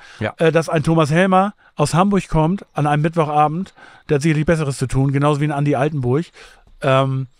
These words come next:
Speaker 2: das ist, Stanford waren auf der Kieler Woche, haben davon gehört und haben gesagt, "Wir wollen dabei sein." Das ist geil. Fury in the Slaughterhouse. Äh, äh, Christoph Steinschneider, der Gitarrist, der wohnt in Berlin. Der setzt
Speaker 1: Ja.
Speaker 2: sich in den Zug, fährt vier Stunden hoch und kommt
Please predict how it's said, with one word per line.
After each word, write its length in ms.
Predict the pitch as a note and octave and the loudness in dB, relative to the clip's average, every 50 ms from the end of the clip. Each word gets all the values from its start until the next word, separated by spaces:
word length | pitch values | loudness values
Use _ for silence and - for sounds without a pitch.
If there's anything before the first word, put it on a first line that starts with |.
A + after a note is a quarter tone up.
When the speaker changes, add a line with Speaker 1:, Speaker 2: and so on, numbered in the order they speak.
| - - - - _ _ _ - - - _ - - | -20 -20 -20 -20 _ _ _ -20 -20 -20 _ -6 -4
Speaker 2:
das 180 | D3 C#3+ - | -2 -2 -2
ist, 300 | E3 F3 D#3+ - - - - - - | -2 -4 -4 -4 -6 -10 -8 -8 -8
Stanford 460 | - - - E3+ F#3+ E3+ - E3 D3 | -4 0 0 0 0 0 0 -2 0
waren 160 | D#3 D#3+ E3 | 0 0 0
auf 80 | D#3+ - | 0 -2
der 100 | - D3 | -2 -4
Kieler 260 | - E3 D3+ D3 C#3+ | -2 -2 0 0 2
Woche, 300 | E3+ D#3+ D#3 E3 F3+ G3 - - - - - - - _ _ _ _ | 0 0 2 0 -2 -2 -6 -12 -20 -20 -20 -20 -20 _ _ _ _
haben 200 | - C3+ D#3+ E3 | 0 0 2 2
davon 320 | D#3+ D3+ - E3 D#3 D#3 D3+ | 2 0 0 0 0 2 4
gehört 500 | D3+ C#3+ C#3+ D3+ D#3 D#3+ F3 - - _ _ _ _ _ _ - | 4 4 4 4 4 2 0 -2 -6 _ _ _ _ _ _ -6
und 100 | C3+ D3 | -4 -2
haben 80 | D3+ | 0
gesagt, 200 | D3 D3 D3+ C3+ | 0 0 0 0
"Wir 100 | D3 C#3 | 0 0
wollen 140 | D3 D3+ D3 | 2 2 2
dabei 300 | D3 C#3 C#3 D3+ D#3 D3 | 2 2 2 0 0 0
sein." 320 | B2 A2 G2+ G2+ G2 F#2+ - - - _ _ _ _ _ _ _ _ _ _ _ _ | -2 -2 -4 -4 -6 -8 -12 -16 -20 _ _ _ _ _ _ _ _ _ _ _ _
Das 180 | - D3 C#3+ D#3 | -4 -4 -4 -4
ist 140 | C#3 - - | -6 -2 0
geil. 300 | F3+ E3 D3+ B2+ - - _ - | 2 2 2 0 -4 -8 _ -6
Fury 280 | - - G3 G3+ G3 F3+ | -2 2 2 4 4 2
in 80 | E3 | 2
the 60 | D#3+ | 0
Slaughterhouse. 640 | D3 - F3+ F3+ F#3 F3 D3 B2+ A#2 G#2 G#2 G2+ - - - - - - _ _ | -2 0 2 2 2 0 -2 -2 -2 -4 -6 -6 -10 -14 -20 -20 -20 -20 _ _
Äh, 60 | - D3 D#3 D3+ D3+ D3 D3+ D3+ C#3+ | -4 -4 -2 -2 -2 -2 -2 -2 -4
äh, 40 | C#3 | -4
Christoph 320 | - F3 E3+ - D#3+ C#3 | -4 -2 -2 0 -2 0
Steinschneider, 380 | - E3 E3 E3 - D#3+ D3+ C#3 | 2 2 2 2 0 0 -2 -2
der 60 | C3+ C3 | -2 -2
Gitarrist, 540 | D3+ C#3 C#3+ C3+ C#3 D#3+ B2+ - - - - | -2 -2 -2 -2 -2 -2 -4 -6 -8 -10 -6
der 140 | - B2+ B2+ | -4 -2 0
wohnt 180 | D3 E3 E3+ D#3+ | 0 0 0 0
in 120 | D3+ C3+ | -2 -2
Berlin. 420 | C#3 C3 C3+ D#3 C#3+ G#2+ F#2 G2 - _ - | -2 -2 -2 -2 -4 -4 -4 -8 -10 _ -6
Der 100 | B2+ B2 | -4 -2
setzt 200 | A2+ C#3 D3+ - - | -2 -2 -2 -2 -4
Speaker 1:
Ja. 20 | |
Speaker 2:
sich 120 | E3+ D3+ D3+ | -4 -4 -2
in 100 | D3+ C#3 | -2 -2
den 100 | C3 B2 | -2 -2
Zug, 260 | - - E3+ F3 - | -2 -2 -2 -2 -2
fährt 220 | - - E3 C#3+ | -4 -6 -6 -6
vier 240 | - - - F3+ F3+ | -4 -2 0 0 0
Stunden 340 | D#3+ - - F3 E3 D3+ C3 | 0 0 -2 -2 -2 0 0
hoch 280 | C3+ C#3+ D#3+ E3+ - - - - - - - - | 0 0 0 -2 -4 -10 -20 -20 -20 -20 -14 -6
und 160 | - C#3+ C3+ - | -4 -4 0 2
kommt 360 | - D#3 F3 F#3+ F#3 - | 2 2 2 2 -2 -8